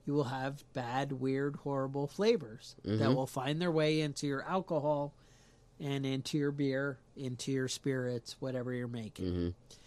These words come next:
Speaker 1: So be aware of that, and it makes for a bit of work.
Speaker 2: Mm-hmm.
Speaker 1: Um, that's why I'm not beer maker all the time. It's, like, special occasion,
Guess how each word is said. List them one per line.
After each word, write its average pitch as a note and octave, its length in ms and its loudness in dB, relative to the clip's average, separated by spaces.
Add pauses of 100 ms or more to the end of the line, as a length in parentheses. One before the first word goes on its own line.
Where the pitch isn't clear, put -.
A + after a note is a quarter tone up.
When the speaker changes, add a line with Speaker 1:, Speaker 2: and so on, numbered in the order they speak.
(220)
Speaker 1:
So C#3 340 2 (320)
be D3+ 140 6
aware E3+ 320 8
of D#3+ 100 8
that, D3 320 2 (160)
and C#3+ 160 -2
it D#3 120 0 (200)
makes C3 320 -4
for D3+ 180 2
a D3 60 2
bit C#3 200 0
of C#3 80 0
work. - 400 -8 (400)
Speaker 2:
Mm-hmm. E2+ 200 -2
Speaker 1:
Um, B2+ 240 0 (160)
that's D3 260 0
why D3+ 160 4
I'm D3 220 0
not D3 340 -2 (760)
beer D#3 260 6
maker D3+ 500 0
all C#3+ 200 2
the C#3+ 120 0
time. D3+ 480 0 (360)
It's, E3 260 2
like, D3+ 260 6
special D#3 580 4
occasion, D3+ 760 4